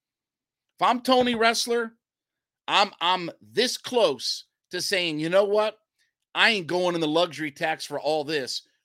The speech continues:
We gotta hit some reset stuff. We, we gotta figure something else out, 'cause this ain't working."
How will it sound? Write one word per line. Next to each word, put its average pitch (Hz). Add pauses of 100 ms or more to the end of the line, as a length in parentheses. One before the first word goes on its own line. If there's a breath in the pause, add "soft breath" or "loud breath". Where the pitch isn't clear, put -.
(100)
We 165
gotta 170
hit 151
some 131
reset 135
stuff. - (320)
We, 170 (120)
we 185
gotta 190
figure 143
something 135
else 113
out, 127 (600)
'cause 135
this 190
ain't 151
working." 127